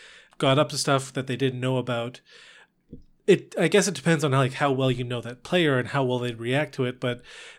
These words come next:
there's a huge difference between, like, "Oh, you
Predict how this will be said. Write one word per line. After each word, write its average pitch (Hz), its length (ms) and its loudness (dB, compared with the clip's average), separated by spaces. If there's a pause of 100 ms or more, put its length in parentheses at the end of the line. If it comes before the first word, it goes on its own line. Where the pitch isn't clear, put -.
(100)
there's 143 200 6
a 135 40 2
huge 151 320 0
difference 160 380 0
between, 139 440 -2
like, 127 480 0 (920)
"Oh, 156 260 6
you 135 360 0